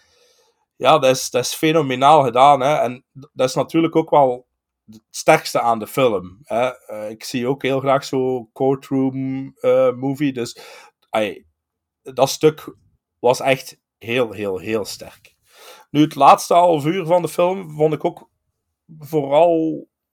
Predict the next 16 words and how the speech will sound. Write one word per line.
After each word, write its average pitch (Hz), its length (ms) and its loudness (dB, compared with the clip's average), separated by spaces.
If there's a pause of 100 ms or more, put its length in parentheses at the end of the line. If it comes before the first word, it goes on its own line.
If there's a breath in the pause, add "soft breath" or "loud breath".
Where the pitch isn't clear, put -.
(180)
onderhoudend. 143 720 2
Misschien 147 500 -6
niet 151 260 -4
het 165 200 -6
einde 165 240 2
dat 151 160 4
ik - 80 -12
had 147 180 2
verwacht, 143 400 0
maar 151 280 2
de 135 100 -10
cirkel 175 440 -4
is 143 120 -2
wel 151 200 4
rond 156 240 0
qua 143 420 2